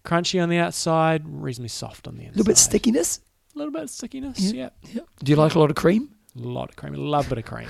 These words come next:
Speaker 2: <laughs> Love. Do you like Christmas pud?
Speaker 1: Yeah, I'll eat it.
Speaker 2: Oh, this is not, this is good. I love Christmas cream.
Speaker 1: What was the number one dessert there?
Speaker 2: Well, the thing is, so we had a, this year what we did is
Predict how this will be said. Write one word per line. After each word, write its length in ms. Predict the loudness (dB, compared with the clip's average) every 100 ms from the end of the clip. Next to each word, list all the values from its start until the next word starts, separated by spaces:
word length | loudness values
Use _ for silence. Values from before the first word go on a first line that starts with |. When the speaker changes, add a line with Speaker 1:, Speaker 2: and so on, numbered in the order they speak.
| -12
Speaker 2:
<laughs> 80 |
Love. 320 | -8 -4 -4 -6 -14 0
Do 60 |
you 20 | 2
like 80 | 2
Christmas 300 | -2 -2 -4
pud? 200 | -6 -8 _ _ _ -18 _ _ _
Speaker 1:
Yeah, 480 | -8 -4 -2 -4 -6 -10 _ -4
I'll 140 | -2
eat 120 | -2
it. 120 | -4 -10 _ _ _
Speaker 2:
Oh, 60 | -8 -6
this 200 | -6 -6
is 60 | -8
not, 160 | -8
this 100 | -8
is 60 | -10
good. 180 | -10 -8
I 60 | -6
love 260 | -4 -4
Christmas 280 | -4 -8 -8
cream. 680 | -8 -10 -10 -10 -8 -4 6
Speaker 1:
What 140 | 8 8
was 80 |
the 60 | 6
number 220 | 6 8
one 160 | 6 6
dessert 340 | 4 2 2
there? 200 | 0 -8 -12 _ 2
Speaker 2:
Well, 220 | 8 8
the 100 | 8
thing 360 | 4 6 8 6
is, 160 | 4
so 100 | 6
we 100 | 8
had 100 | 8
a, 40 | 6 2
this 260 | 4 4 6
year 100 | 4
what 160 | 4
we 80 | 4
did 140 | 4
is 140 | 4